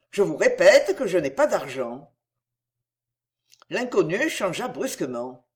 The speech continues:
Ah, si vous le prenez sur ce ton, c'est différent. Très bien, je vois que je me suis trompé. Eh bien,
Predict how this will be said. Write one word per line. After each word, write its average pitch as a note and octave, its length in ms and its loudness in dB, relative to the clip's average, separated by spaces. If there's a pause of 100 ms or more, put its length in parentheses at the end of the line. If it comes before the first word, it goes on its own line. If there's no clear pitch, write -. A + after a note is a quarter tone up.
(680)
Ah, G3+ 300 2
si F3 100 2
vous E3+ 100 2
le E3 140 0
prenez D4 260 4
sur - 180 -4
ce D#3 80 -6
ton, C4 420 0 (200)
c'est F#3 140 4
différent. C#3 720 -4 (340)
Très - 160 10
bien, C3+ 300 2 (260)
je G3 140 0
vois G#3 280 2
que E4+ 120 -4
je G#3 100 -4
me F3 100 -4
suis B3 200 -8
trompé. C#3+ 640 -4 (240)
Eh G#3+ 60 2
bien, G#3 360 2